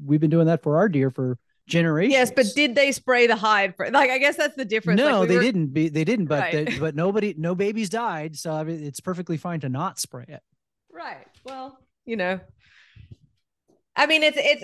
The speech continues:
Speaker 2: I don't know. It's one of those things where I think that a lot of our food safety practices and guidelines are definitely designed for lowest common denominator, like, end of the world
Speaker 1: <laughs>
Speaker 2: scenarios. Um,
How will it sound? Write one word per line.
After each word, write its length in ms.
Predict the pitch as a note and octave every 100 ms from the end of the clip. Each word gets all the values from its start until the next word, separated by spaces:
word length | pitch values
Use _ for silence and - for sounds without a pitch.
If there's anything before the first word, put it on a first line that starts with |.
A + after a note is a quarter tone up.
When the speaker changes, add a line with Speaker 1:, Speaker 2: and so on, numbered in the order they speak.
| -
Speaker 2:
I 100 | D4
don't 120 | C#4+
know. 140 | A#3+
It's 120 | A#3+ A#3+
one 180 | C#4+
of 60 | D4+
those 200 | C4+ A#3
things 360 | B3+ B3 B3 G#3+
where 600 | A#3 A3 G#3+ G#3+ G#3+ G#3 _ _ _ _ _ _ _ _ _ _ -
I 80 | A#3
think 260 | A#3+ C4+ C4+
that 120 | C4
a 60 |
lot 200 | A3+ G3+
of 80 | G#3
our 140 | G#3 G3
food 260 | G#3 G#3
safety 280 | - G3 F#3+
practices 580 | - F#3 F3+ G#3 G3 F3+
and 160 | F3+ E3
guidelines 580 | E3+ F3+ F#3+ F#3 G3
are 60 | F3+
definitely 580 | E3+ F3 G3 D3+ F#3 F3+
designed 540 | F#3 E3+ E3+ F3 F3
for 100 | F3
lowest 380 | E3+ E3+ E3+ E3+
common 260 | E3+ F3 F3
denominator, 840 | E3+ E3 E3+ E3+ E3+ E3+ E3+ F3+ F#3
like, 360 | - E3 D#3 - _ _ _
end 200 | F3+ F3
of 120 | E3+
the 100 | E3
world 540 | D#3 E3 E3+ E3 E3+ - _ _ _
Speaker 1:
<laughs> 40 | D3+
Speaker 2:
scenarios. 920 | B2+ F3 E3+ F3+ F#3 G3+ A3 A#3 D3+ E3 - C3 _ _ _ _ _ -
Um, 640 | F#3+ F#3 F#3 F3 D#3+ E3